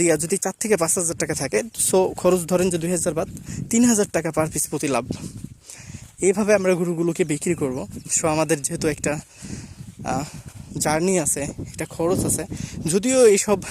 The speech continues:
এলাকার গরুতে খরচ নাই, কিন্তু তারপরে তো গাড়ি করে গরুগুলো নিয়ে যাইতে হবে। তো সব মিলে আপনারা যখন এই এলাকাতে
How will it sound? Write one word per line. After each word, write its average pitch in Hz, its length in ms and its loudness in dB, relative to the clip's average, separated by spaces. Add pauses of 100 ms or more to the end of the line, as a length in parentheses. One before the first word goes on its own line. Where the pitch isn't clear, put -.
(140)
এলাকার 180 280 2
গরুতে 165 380 0
খরচ 165 200 2 (180)
নাই, 147 120 -2 (1600)
কিন্তু 208 200 -2
তারপরে 190 300 0
তো 208 100 -4
গাড়ি 165 180 2
করে 185 200 4
গরুগুলো 165 360 2
নিয়ে 160 220 0 (440)
যাইতে 151 220 0
হবে। 151 220 0 (3000)
তো 233 80 0
সব 208 220 0 (120)
মিলে 240 180 4 (120)
আপনারা 202 340 -2
যখন 196 200 -4
এই 185 160 2 (500)
এলাকাতে 165 340 -2